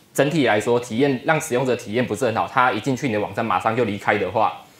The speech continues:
那这样都会造成你的一个，就是排名的，或是被扣分这样子。那白帽S E O最大的重点就是说，你要去按照，比如说 Google 或，或是百度的这些搜寻引擎，它的一个规则、一个演算法去走。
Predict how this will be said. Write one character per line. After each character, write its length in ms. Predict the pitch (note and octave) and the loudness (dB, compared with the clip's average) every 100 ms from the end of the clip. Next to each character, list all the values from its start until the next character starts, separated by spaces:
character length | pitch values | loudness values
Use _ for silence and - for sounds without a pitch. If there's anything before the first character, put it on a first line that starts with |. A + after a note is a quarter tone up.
| - | -2
那 100 | D3+ | 2
这 100 | D#3 | 2
样 120 | D3 | 2
都 80 | C3 | 2
会 100 | B2+ | 2
造 180 | C#3+ B2+ | 2 0
成 180 | A2 | -2
你 100 | G#2 | -4
的 120 | F#2+ F#2+ | -4 -4
一 120 | G2+ | -2
个， 360 | G#2+ G2+ F#2+ - - _ | -2 0 -2 -8 -20 _
就 100 | - | -6
是 200 | C3 B2+ - | -2 -2 -2
排 140 | - G#2+ | 0 0
名 200 | G#2+ G2 | 2 0
的， 220 | G2+ G2 | 0 0
或 100 | B2+ | -2
是 80 | A#2+ | 0
被 180 | B2 G2+ | -2 -2
扣 180 | - | -2
分 220 | G2 F#2+ F#2+ | -4 -6 -4
这 80 | |
样 220 | G2 F#2 F#2 | -6 -6 -10
子。 160 | E2 - _ _ - - | -14 -18 _ _ -20 -2
那 280 | F#3 E3 - - - _ _ _ | 2 2 0 -10 -20 _ _ _
白 140 | D#3+ | 4
帽 140 | A3+ A3+ | 6 4
S 160 | - | 2
E 100 | F3 | 4
O 100 | F3 | 4
最 160 | E3+ F#3 | 4 4
大 220 | F#3 D3 | 4 4
的 60 | B2 | 2
重 180 | E3 D3+ | 0 0
点 120 | G#2+ | 0
就 80 | B2+ | 0
是 140 | C#3+ | 0
说， 320 | C#3 B2 A#2 | 2 4 4
你 120 | A#2 A2 | 2 0
要 120 | A#2 | 2
去 140 | C#3+ | 2
按 180 | C#3+ B2 | 2 2
照， 280 | B2 B2 A2 - | 4 4 4 -2
比 60 | |
如 80 | G#2+ | -2
说 160 | A#2 B2 | 0 2
Google 400 | C#3+ C3 B2+ B2+ - | 0 2 2 0 -4
或， 120 | D3+ - | -4 -2
或 140 | D#3+ C#3+ | -2 0
是 420 | D3+ C#3 A#2+ - - - | 0 0 0 -4 -14 -6
百 160 | - G#2+ | 0 2
度 140 | C3 | 4
的 100 | C3+ | 2
这 120 | A2 C#3 | 2 4
些 120 | B2 | 2
搜 220 | A#2+ B2 | 4 0
寻 140 | C3 | 0
引 80 | G#2+ | -4
擎， 120 | G2+ | -4
它 160 | G2+ B2 | -2 0
的 140 | A#2+ | 0
一 80 | G#2+ | -2
个 180 | - G#2+ | 0 -2
规 220 | G2+ B2 | 2 0
则、 280 | A#2 G2+ F#2 | 0 -2 -4
一 80 | G2+ | -4
个 100 | A2+ | -2
演 160 | A#2 - | -2 0
算 180 | B2+ | -2
法 240 | A2 G#2+ - | 0 -2 -2
去 100 | - A2 | -8 -6
走。 240 | G2 - | -6 -8